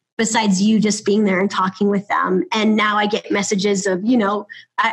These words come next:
I read your book and it helped me in this way," or, "I was struggling with this and I pu-, you know, I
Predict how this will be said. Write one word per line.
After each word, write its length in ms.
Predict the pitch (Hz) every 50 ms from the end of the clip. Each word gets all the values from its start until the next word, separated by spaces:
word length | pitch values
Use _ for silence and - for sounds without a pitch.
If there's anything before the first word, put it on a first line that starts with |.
| -
I 80 | 226 220
read 240 | 214 233 233 226 208
your 100 | 247 240
book 300 | - 233 226 226 226 233
and 80 | 220
it 80 | 190 156
helped 240 | - - 220 220 -
me 140 | 240 226 214
in 80 | 214
this 260 | 214 208 208 - -
way," 300 | 220 208 202 202 196 196
or, 160 | 190 190 190 - - 220
"I 40 |
was 140 | 226 233 233
struggling 520 | - - 254 233 226 214 233 233 226 226 220
with 160 | 214 214 214
this 340 | 220 214 214 214 - - 226
and 180 | 202 208 208 - - - - - _ -
I 60 | 226
pu-, 240 | - - - 226 - -
you 100 | - 233
know, 220 | 208 196 202 - _ _ _ _ -
I 80 | -